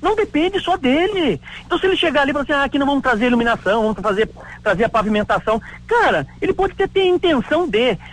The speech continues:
mas pra ele conseguir isso, é outra conversa. É muito diferente disso, né? E outra, se ele conseguir, ele não tá fazendo mais do que a obrigação dele.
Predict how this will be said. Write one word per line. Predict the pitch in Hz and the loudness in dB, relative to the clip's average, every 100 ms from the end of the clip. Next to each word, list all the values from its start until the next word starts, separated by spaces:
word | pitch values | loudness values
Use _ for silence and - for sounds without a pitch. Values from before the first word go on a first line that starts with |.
| - | -2
mas | 262 262 - | -2 -2 -2
pra | 240 | 2
ele | 269 403 | 2 2
conseguir | - 277 233 170 170 | 0 -2 -2 -4 -2
isso, | 285 269 254 | -2 -2 -2
é | 339 339 | 2 4
outra | 240 330 349 285 | 4 2 0 -4
conversa. | 185 135 170 196 123 - - - - - - | -2 -2 -2 -2 -8 -12 -16 -20 -20 -20 -4
É | 330 | 0
muito | 339 240 330 - | 4 4 4 0
diferente | 220 202 175 170 156 | -4 -4 -2 -4 -6
disso, | 120 190 - - - - - | -6 -6 -6 -10 -20 -20 -8
né? | - | -2
E | 359 294 | 2 2
outra, | 156 480 - 123 - - - - | 4 2 0 -8 -10 -18 -12 -2
se | 302 | 0
ele | 381 381 | 0 0
conseguir, | 240 220 170 220 | -2 -4 -2 0
ele | |
não | 339 | 0
tá | 359 | 0
fazendo | 311 277 | 0 0
mais | 262 320 | 2 0
do | 359 | 0
que | |
a | 339 | -2
obrigação | 339 302 214 262 254 | 0 0 0 0 0
dele. | 147 220 156 | 2 0 0